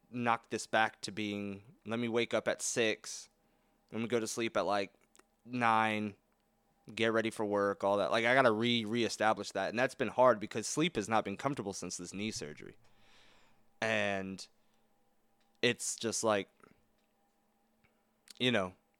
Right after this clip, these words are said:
I'm making, I'm complaining. Yes, I am complaining. I am human. I, I can complain about things. And lack of sleep and, and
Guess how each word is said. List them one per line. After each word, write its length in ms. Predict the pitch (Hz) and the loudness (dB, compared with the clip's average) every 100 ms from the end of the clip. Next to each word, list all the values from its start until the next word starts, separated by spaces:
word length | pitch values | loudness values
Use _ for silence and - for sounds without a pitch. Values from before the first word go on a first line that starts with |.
| _ _ _ _ _ _ _ _ _ _ _ _ _ - _ - | _ _ _ _ _ _ _ _ _ _ _ _ _ -20 _ 6
I'm 200 | 151 147 | 8 8
making, 400 | 147 - 120 117 - | 6 4 0 -2 2
I'm 260 | 120 123 120 | 4 4 2
complaining. 560 | - 113 117 98 90 | -4 -4 -2 -2 -2
Yes, 240 | 104 104 - | -2 -2 2
I 120 | 117 | 4
am 160 | 107 104 | 4 0
complaining. 480 | 98 92 87 80 - _ _ - | -8 -8 -10 -10 -16 _ _ -2
I 80 | 113 | 0
am 160 | 104 | 0
human. 360 | 101 151 143 139 - | -2 0 0 -2 0
I, 340 | 107 104 101 - - | 2 2 -2 -6 -4
I 180 | 104 95 | -2 -2
can 180 | - 98 | -6 -12
complain 360 | 92 104 82 | -10 -10 -10
about 200 | 78 76 - | -12 -16 -20
things. 260 | - - _ - - | -20 -20 _ -20 -10
And 240 | 98 92 - | -8 -8 -4
lack 320 | 104 135 156 | 6 8 8
of 100 | 147 | 2
sleep 340 | - 139 139 117 | 0 -2 -2 -2
and, 160 | 95 - - - | -6 -10 -20 -12
and 240 | 98 95 | -10 -10